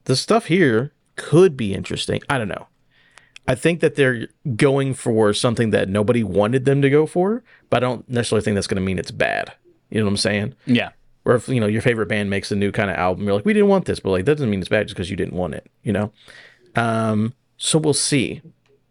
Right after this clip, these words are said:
Speaker 1: I would like for it to be, because again, the idea of get some friends, go around and do these cool missions, that could be fun. If the gameplay's cool, awesome, whatever. That could be like a, "Let's get Borderlands when it's thirty bucks and I'll go in there."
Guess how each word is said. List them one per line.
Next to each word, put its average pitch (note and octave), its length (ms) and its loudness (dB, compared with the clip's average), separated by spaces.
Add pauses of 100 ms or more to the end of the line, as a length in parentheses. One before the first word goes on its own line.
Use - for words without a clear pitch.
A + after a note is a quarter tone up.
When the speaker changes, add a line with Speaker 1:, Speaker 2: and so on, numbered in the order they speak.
(240)
Speaker 1:
I C3 100 2
would A#2+ 120 -2
like F#3+ 240 0
for - 220 -2
it - 60 -4
to - 80 -10
be, G2+ 100 0
because E3 240 2
again, B2+ 220 -4
the A#2 120 0
idea A#2 240 2
of G#2 140 -2
get C3 160 0
some A2+ 160 -4
friends, G#2 560 0 (300)
go A#2+ 100 0
around G2+ 500 0 (540)
and B2+ 140 2
do G#2+ 200 2
these G#2 200 -2
cool G#2 160 -2
missions, F#2 640 -4 (720)
that A#2 140 2
could - 80 -12
be G2 60 -8
fun. F2+ 200 -2
If F#2+ 60 -4
the B2 80 0
gameplay's D3+ 320 0
cool, C3+ 320 -2 (280)
awesome, - 340 -4
whatever. G#2 420 0
That A#2+ 160 0
could C3 100 2
be A2+ 120 -2
like G#2+ 220 0
a, A2 120 0 (240)
"Let's C3 160 4
get A2 140 0
Borderlands G#2 440 0
when G2+ 100 -2
it's F#2 100 -4
thirty F#2+ 220 0
bucks F2 300 -2
and F2+ 80 -2
I'll D2 120 0
go D2 180 -2
in E2+ 140 -4
there." - 240 -6